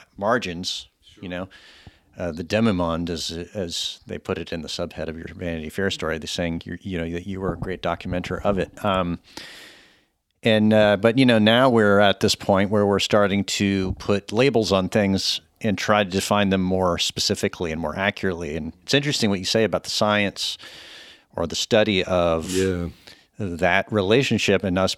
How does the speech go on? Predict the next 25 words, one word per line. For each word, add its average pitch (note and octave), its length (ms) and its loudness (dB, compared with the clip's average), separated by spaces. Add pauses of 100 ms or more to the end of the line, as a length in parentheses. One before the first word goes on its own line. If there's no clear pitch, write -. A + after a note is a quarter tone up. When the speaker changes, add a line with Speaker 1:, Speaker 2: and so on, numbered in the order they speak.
Speaker 1:
We're, A2 180 2
we're A2+ 440 0
really A#2 360 4
in G#2+ 100 4
a, G2+ 200 2
we're A#2+ 140 2
still C#3 540 2
in G2 60 2
a F#2+ 60 2
world G2+ 360 2
of F2 400 -4
un-, F#2+ 320 -2
unknowns. F#2 800 -2
Speaker 2:
Yes, F2+ 340 -8
we G2 160 -8
are. F2+ 320 -8 (120)
Yeah. F#2+ 200 -12 (300)
Speaker 1:
Yeah. E2 240 -8 (480)
Speaker 2:
And B2+ 200 2
a, B2 220 4
I C3 140 4
mean, B2 180 4
a G#2+ 60 4
lot G2+ 240 4
more F#2+ 360 4